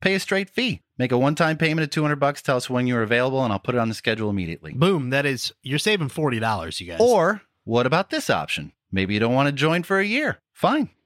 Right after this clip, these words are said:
Speaker 1: Make a one-time payment of one seventy-five. We'll put it on the schedule. Do the research, and we will talk about it for you. You don't even
Speaker 2: Ooh.
Speaker 1: have to come on. Maybe you're like, "I don't want to be on the air. That's not my thing. But I want these guys to talk about it." Fine. Hundred seventy-five bucks. We'll put it on the schedule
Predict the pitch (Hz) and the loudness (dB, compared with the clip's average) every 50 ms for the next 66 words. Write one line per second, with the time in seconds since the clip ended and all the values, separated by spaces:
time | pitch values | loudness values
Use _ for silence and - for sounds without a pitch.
0 | _ _ _ _ - 123 151 - 175 165 175 190 190 - 208 190 208 208 - 180 | _ _ _ _ 0 0 2 2 2 2 2 2 0 0 0 0 0 0 0 0
1 | 165 170 170 165 156 147 143 147 156 - - 143 147 147 143 - - 120 120 123 | 0 0 0 0 0 0 0 0 0 0 0 0 0 0 -2 0 2 2 2 2
2 | 135 127 117 - 143 135 135 131 127 - - 117 107 104 110 107 - _ _ - | 0 -4 -4 -2 0 0 0 0 -2 -2 0 0 0 0 -2 -4 -6 _ _ -2
3 | 123 160 185 190 190 170 151 147 147 - - 143 143 - - - _ _ _ - | 0 2 2 2 2 0 0 0 0 0 0 0 0 0 -4 -8 _ _ _ -4
4 | 120 113 120 147 185 202 185 156 - - - 139 127 - 135 127 127 120 120 113 | 0 2 2 4 2 2 0 -2 -2 0 0 0 0 0 0 0 0 0 -2 -4
5 | - - - - 143 139 123 95 78 73 - _ - 175 220 - 185 170 160 156 | -8 -10 -4 -2 -2 0 -2 -2 -4 -6 -8 _ -2 0 2 2 4 4 4 2
6 | - 147 147 143 - 147 - 160 151 170 170 147 131 135 139 147 151 151 147 143 | 2 0 0 -2 -2 -2 -2 0 0 2 0 2 2 0 0 0 0 2 0 0
7 | - - 151 180 190 190 185 185 180 180 175 170 170 165 151 147 147 135 101 78 | 0 -2 -2 0 2 2 2 0 0 0 0 0 2 2 2 2 2 0 -2 -4
8 | - _ - - 147 - - 147 131 127 131 - - 143 127 - 156 - _ _ | -8 _ -6 -4 -2 0 0 0 2 0 0 0 0 0 0 0 -2 -8 _ _
9 | _ - 139 127 131 135 143 143 143 - 135 127 123 139 131 127 - - 110 131 | _ 0 2 2 2 2 0 -2 -2 -2 -4 -2 0 0 0 0 -2 -4 -2 0
10 | 123 120 - 98 90 85 - - - - 226 - - _ _ - 127 139 139 - | 0 0 0 -2 -4 -4 -4 -4 -4 -4 -4 -4 -6 _ _ -2 -2 -2 0 0
11 | - 139 139 143 - 156 151 151 147 151 196 - - - _ _ _ - 117 143 | 0 0 0 0 0 0 0 2 0 -2 -2 -4 -8 -20 _ _ _ -4 -4 0
12 | - 175 151 139 127 127 123 - - 139 127 123 139 139 143 139 _ | 2 2 2 2 2 0 -2 -2 0 0 0 2 2 0 0 -2 _